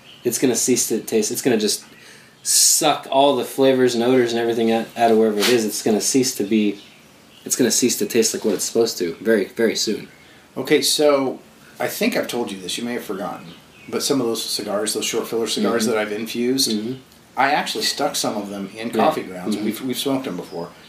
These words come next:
Speaker 2: I wonder what the coffee grounds would taste <laughs> like if we brewed coffee. Would it just taste horrible?
Speaker 1: Probably.
Speaker 2: <laughs> Probably.
Speaker 1: I mean, I would guess, but
Speaker 2: <laughs> It might be fun to try sometime.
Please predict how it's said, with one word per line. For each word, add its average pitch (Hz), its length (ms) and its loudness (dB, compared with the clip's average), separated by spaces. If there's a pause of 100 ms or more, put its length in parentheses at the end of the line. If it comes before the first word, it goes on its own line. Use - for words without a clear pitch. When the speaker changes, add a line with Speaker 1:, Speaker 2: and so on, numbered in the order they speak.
(140)
Speaker 2:
I 104 120 -4
wonder 147 380 0 (420)
what 117 200 -4
the 110 60 -8
coffee 117 340 0
grounds - 360 -14
would 78 140 -16
taste - 400 -4
<laughs> - 40 -20
like - 220 -8
if - 180 -10
we 127 60 0
brewed 104 320 -10
coffee. 110 380 0
Would 92 240 -12
it 98 60 -16
just 120 200 -6
taste - 240 -2
horrible? 98 460 -4
Speaker 1:
Probably. 104 580 0
Speaker 2:
<laughs> - 20 -8
Probably. - 600 -2 (100)
Speaker 1:
I 127 120 2
mean, 131 100 4
I 135 200 4
would 104 100 -8
guess, 120 420 -2
but - 100 2
Speaker 2:
<laughs> - 380 4
It 214 80 -4
might 151 180 -2
be 135 80 -4
fun 131 280 0
to 110 160 -4 (580)
try 90 440 -4 (280)
sometime. 95 540 -14